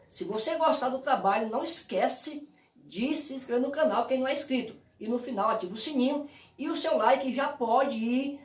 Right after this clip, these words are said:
aplicando agora. O like é bem-vindo. Se gostar, deixa o like.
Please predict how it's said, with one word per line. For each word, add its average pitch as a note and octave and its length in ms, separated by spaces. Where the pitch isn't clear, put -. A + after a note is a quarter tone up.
aplicando A#3+ 580
agora. G#3 460
O D#4+ 80
like C4 400
é - 80
bem-vindo. A3 420
Se - 280
gostar, - 640
deixa C#4+ 320
o E4+ 60
like. A#3 420